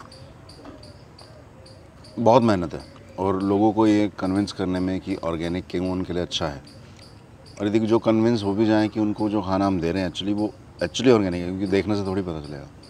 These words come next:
खाने के बाद पता चलेगा। और कुछ rates के difference, किसान की समस्या, मतलब, ऐसा लगता है कि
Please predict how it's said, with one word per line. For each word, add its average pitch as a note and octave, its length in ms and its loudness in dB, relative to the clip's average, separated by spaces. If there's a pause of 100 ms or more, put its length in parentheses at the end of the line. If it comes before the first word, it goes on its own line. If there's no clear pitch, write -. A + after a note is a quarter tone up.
(400)
खाने F#2 180 -4
के F#2+ 60 -2
बाद F#2 140 -2
पता E2 160 -10
चलेगा। D2 280 -12 (760)
और F#2+ 100 -6
कुछ F#2 200 -4
rates F#2+ 260 0
के G2+ 100 -2
difference, F2+ 580 -4 (760)
किसान F#2 300 -2
की F#2+ 80 -4
समस्या, F2 480 -6 (600)
मतलब, C#3 100 10
ऐसा C#3 160 12
लगता C#3+ 240 6
है D3 100 10
कि D3+ 240 6